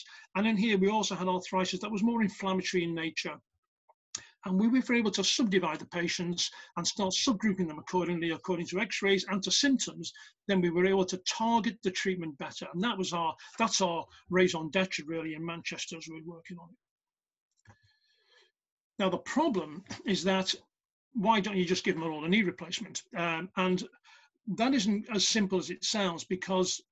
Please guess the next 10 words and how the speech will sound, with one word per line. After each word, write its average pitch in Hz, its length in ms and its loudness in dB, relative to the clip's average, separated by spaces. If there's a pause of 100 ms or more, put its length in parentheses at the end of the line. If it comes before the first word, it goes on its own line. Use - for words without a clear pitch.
even 247 240 6
with 196 180 0
very 220 220 -2
conservative 190 520 -2
estimates, - 480 -4
it's 180 120 -10
about 202 180 -4
a 190 60 -4
twenty 190 320 -2
percent 180 420 -2